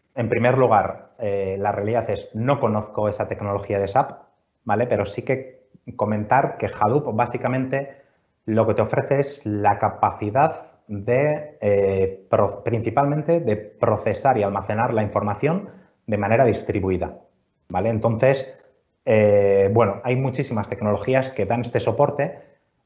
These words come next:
y estoy seguro que sap oferta una de estas alternativas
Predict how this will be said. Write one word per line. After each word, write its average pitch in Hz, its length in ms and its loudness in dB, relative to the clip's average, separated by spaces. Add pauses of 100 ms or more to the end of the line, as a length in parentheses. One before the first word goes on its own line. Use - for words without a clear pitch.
y 123 100 2
estoy 120 240 4
seguro 131 400 2
que 123 120 0
sap 143 320 0 (640)
oferta 120 400 -2
una 120 160 2
de 117 60 2
estas - 240 -6
alternativas 117 680 0